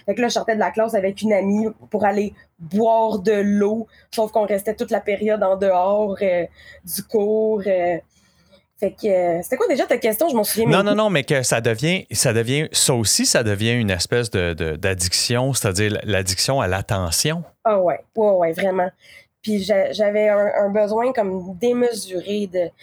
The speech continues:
Speaker 1: d'attention, d'amour, de reconnaissance, de, fait que non, ça
Speaker 2: Fait que mélanger ensemble, c'est explosif, tu sais, parce qu'en
Speaker 1: Ouais.
Speaker 2: plus,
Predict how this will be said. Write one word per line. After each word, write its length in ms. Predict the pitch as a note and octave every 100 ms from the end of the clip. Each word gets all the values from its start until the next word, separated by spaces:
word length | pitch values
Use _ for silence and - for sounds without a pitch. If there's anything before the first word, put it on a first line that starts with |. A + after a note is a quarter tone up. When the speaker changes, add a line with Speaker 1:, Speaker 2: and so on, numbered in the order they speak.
| - - -
Speaker 1:
d'attention, 680 | F#3+ G3 F#3+ F#3 - G3 G3
d'amour, 520 | F#3+ F3 F#3+ F#3 F#3
de 60 | F3+
reconnaissance, 1000 | F3+ F3+ F#3+ E3 - G3 F#3+ F#3+ F#3+ F3
de, 240 | F3+ E3+ D#3+ - - -
fait 220 | G#3 F#3+ - -
que 60 | G#3+
non, 240 | G#3 A#3+
ça 480 | A#3 G3+ F3 D#3+ E2+ - _ _ _ _ _ - - _ _ - - _ _ -
Speaker 2:
Fait 100 | A2
que 80 | -
mélanger 500 | A#2 A#2 A2+ B2+ E3
ensemble, 420 | G2 - C#3+ D3+
c'est 120 | -
explosif, 800 | G#2+ - G#2+ F#2 F2+ C#3 G3 -
tu 60 | -
sais, 60 | D#3+
parce 200 | A#2 -
qu'en 200 | G2+ G3
Speaker 1:
Ouais. 60 |
Speaker 2:
plus, 280 | D#3 F#3 G3+